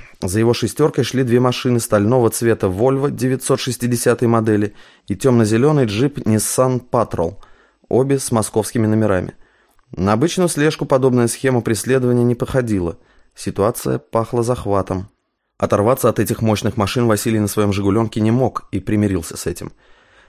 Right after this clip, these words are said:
Территорию больницы он не знал, поэтому просто заехал внутрь и поставил машину у главного корпуса. Ни Volvo, ни джип заезжать за ограду не стали, из чего Вася сделал вывод, что брать его здесь не будут.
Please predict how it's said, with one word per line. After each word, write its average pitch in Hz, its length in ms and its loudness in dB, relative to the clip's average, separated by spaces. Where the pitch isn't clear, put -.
Территорию 151 420 4
больницы 135 420 2
он 135 100 4
не 135 80 4
знал, 113 300 2
поэтому 98 380 0
просто 120 300 0
заехал 104 420 2
внутрь 120 320 2
и 113 40 2
поставил 110 420 0
машину 107 400 0
у 101 40 0
главного 107 360 2
корпуса. - 540 -4
Ни 117 140 4
Volvo, 180 360 4
ни 165 100 4
джип 143 240 0
заезжать 135 400 2
за 120 120 4
ограду 123 280 2
не 127 100 4
стали, 123 480 -2
из 104 120 -2
чего 110 300 2
Вася 131 300 2
сделал 107 320 4
вывод, 123 320 0
что - 160 -2
брать 104 240 0
его 120 140 0
здесь 101 260 -2
не 110 80 0
будут. 90 380 -4